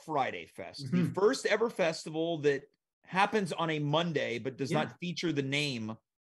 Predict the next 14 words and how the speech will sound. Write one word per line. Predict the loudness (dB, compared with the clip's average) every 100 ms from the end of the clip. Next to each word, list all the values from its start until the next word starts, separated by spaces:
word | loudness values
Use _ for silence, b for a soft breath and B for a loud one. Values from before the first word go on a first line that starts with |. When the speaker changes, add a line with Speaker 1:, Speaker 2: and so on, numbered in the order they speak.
| -4
Speaker 1:
of | 0 0
its | -2 0
day. | 2 4 2 0 _ _ _ _ _ _ _ -2
I | 2
wanna | 4 4
know, | 4 6 6 6 -2 _ -6
when | 0
I | 0
tasked | 0 0 2 2 -4 -6
you | -4 0
with | -2 2
this, | 2 2 -2 -10 -16 _ _ -8
again, | -2 0 0
task, | 2 4 4 4 0